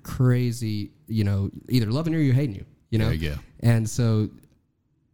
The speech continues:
Speaker 1: the radio chart was just different because I knew that it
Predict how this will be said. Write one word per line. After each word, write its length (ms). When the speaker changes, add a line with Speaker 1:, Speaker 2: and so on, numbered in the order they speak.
Speaker 1:
the 140
radio 320
chart 220
was 140
just 240
different 300
because 280
I 60
knew 300
that 140
it 120